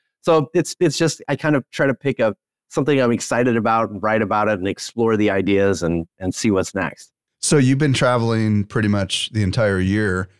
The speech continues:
Speaker 2: speaking all over the place. What are you typically speaking about these days?
Speaker 1: Oh my gosh. Well, I mean, uh, a lot of people are interested in A I. So I'm speaking about A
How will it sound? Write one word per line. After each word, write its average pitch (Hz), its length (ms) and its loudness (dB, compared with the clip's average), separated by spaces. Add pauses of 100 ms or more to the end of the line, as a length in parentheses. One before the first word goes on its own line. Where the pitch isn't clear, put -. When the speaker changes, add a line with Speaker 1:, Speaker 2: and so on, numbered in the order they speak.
Speaker 2:
speaking 98 720 0 (280)
all 113 180 4
over 101 140 0
the 90 80 -4
place. 90 420 -4
What 110 320 0
are 139 40 0
you 120 120 0
typically 104 480 -6
speaking 90 380 -8
about 80 240 -8
these - 180 -12
days? - 300 -12 (380)
Speaker 1:
Oh 135 200 2
my 104 160 0
gosh. 117 420 0
Well, 110 640 0
I 104 160 -2
mean, 101 320 0
uh, 107 320 0
a - 20 0
lot 120 280 2
of 131 100 -2
people 143 320 0
are 139 100 2
interested 139 300 -2
in 131 120 2
A 123 160 0
I. 135 200 0
So 127 160 -2
I'm 107 40 0
speaking 117 300 0
about 104 320 0
A 107 180 -2